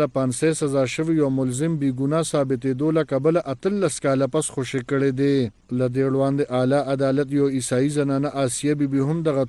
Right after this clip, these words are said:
تور باندې بې ګناه ګرځولې وه او دا یې خوشي کړې وه.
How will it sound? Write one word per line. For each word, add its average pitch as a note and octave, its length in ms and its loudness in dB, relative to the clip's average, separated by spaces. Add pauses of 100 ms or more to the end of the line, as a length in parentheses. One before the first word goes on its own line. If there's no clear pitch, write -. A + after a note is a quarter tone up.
تور D3 220 2
باندې D#3 260 0
بې C#3+ 100 2 (120)
ګناه C#3+ 320 0
ګرځولې C#3 580 2
وه F3+ 60 4 (100)
او C#3 160 0
دا C#3 100 4
یې B2+ 140 -2
خوشي C3 340 -4
کړې C#3+ 300 2
وه. C#3+ 160 4